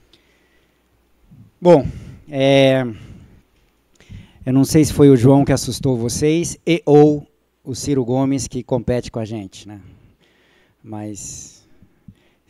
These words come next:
se alunos nossos foram assistir o Ciro Gomes hoje é porque já foram reprovados por, né? Por, enfim. É,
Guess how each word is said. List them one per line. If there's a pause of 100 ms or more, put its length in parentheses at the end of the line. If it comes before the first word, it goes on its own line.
(260)
se
alunos
nossos
foram
assistir
o
Ciro
Gomes
hoje
é
porque
já
foram
reprovados
por,
né?
Por, (2500)
enfim. (2500)
É,